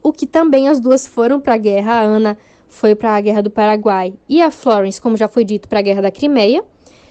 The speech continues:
E o mais importante é a influência delas duas. Por quê? A Florence, ela trouxe uma, um papel meio que de carência pra enfermagem. Hoje as pessoas,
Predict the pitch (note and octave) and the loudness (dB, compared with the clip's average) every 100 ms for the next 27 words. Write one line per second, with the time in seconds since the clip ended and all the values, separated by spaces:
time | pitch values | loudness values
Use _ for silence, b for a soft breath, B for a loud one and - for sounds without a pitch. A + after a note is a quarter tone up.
0 | b b b b _ _ _ _ _ E4+ | b b b b _ _ _ _ _ 4
1 | G4 F#4+ F4+ G4 F#4+ F#4 F4+ - A#3 G#3 | 4 4 0 0 -2 -2 -4 0 -2 -2
2 | - C4+ E4+ G4+ F4 D#4+ D#4+ E4 E4 E4 | 0 0 2 0 -2 -2 -2 0 0 0
3 | A3 F#3+ F3 - - _ _ _ G4 G4 | -2 -6 -6 -12 -20 _ _ _ -2 -2
4 | - F#3+ - _ b b b b b b | -2 -4 -4 _ b b b b b b
5 | b b _ _ _ _ _ _ D4+ F#4 | b b _ _ _ _ _ _ -4 -4
6 | - D4 D4+ G#3+ - - A#3 A#3+ C4 D4+ | 0 2 2 2 -2 -8 -2 -2 0 0
7 | D4+ - D4+ - - C#4 C#4 D4 C#4+ C#4 | 0 -2 -8 -8 -6 -2 0 0 0 0
8 | C#4 B3 - _ - C#4 C#4 D4+ D4 D#4 | -2 -4 -10 _ -6 -4 0 -2 0 2
9 | D4+ C#4+ E4+ F4 - F4 C#4+ D#4+ - F4 | 2 2 0 0 0 0 2 -2 -2 2
10 | E4+ C4+ C#4 D#4 - G#3+ F3+ _ _ - | 2 2 0 0 -2 -4 -6 _ _ 0
11 | A#3 A#3+ C#4 B3 G#3+ G3 F#3 F#3 b b | 2 2 2 2 2 -2 -6 -12 b b
12 | b b - C4+ E4 D#4 - C4 - B3+ | b b 0 2 2 -2 0 -2 0 0
13 | A#3+ A#3+ - | 0 -2 -8